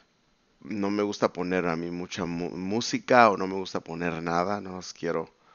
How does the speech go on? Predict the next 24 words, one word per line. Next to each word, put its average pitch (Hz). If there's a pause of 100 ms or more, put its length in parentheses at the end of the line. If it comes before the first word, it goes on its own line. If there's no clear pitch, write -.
(140)
que 82
se -
vayan 87
a 76
dormir. 90 (1500)
Ah, 98 (1700)
ahí 104
donde 135
vemos, 127 (440)
eh, - (120)
enfrente, 101
como 95
para 82
aquella 117
montañita, 101 (160)
el 85
lado 95
de 101
enfrente, 92
pues -
se -
miran 95
unas 104
casas -